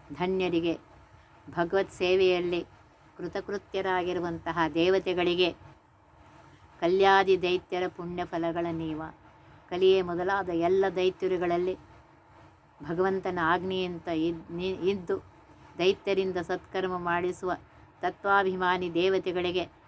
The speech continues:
ಆ ದೈತ್ಯರ ಪುಣ್ಯದ ಸತ್ಕರ್ಮ ಫಲವನ್ನ, ಫಲವನ್ನ ಕೊಡಿಸ್ತಾನೆ. ದಿವಿಜರ ಪಾಪ ಕರ್ಮ ಫಲ. ಇನ್ನು ದೇವತೆಗಳು ಮಾನುಷರಾಗಿ ಅವತರಿಸಿದ್ದಾಗ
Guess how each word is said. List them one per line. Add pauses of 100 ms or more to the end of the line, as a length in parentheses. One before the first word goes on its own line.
(180)
ಆ
ದೈತ್ಯರ
ಪುಣ್ಯದ
ಸತ್ಕರ್ಮ
ಫಲವನ್ನ, (1300)
ಫಲವನ್ನ
ಕೊಡಿಸ್ತಾನೆ. (960)
ದಿವಿಜರ
ಪಾಪ
ಕರ್ಮ
ಫಲ. (160)
ಇನ್ನು
ದೇವತೆಗಳು (600)
ಮಾನುಷರಾಗಿ
ಅವತರಿಸಿದ್ದಾಗ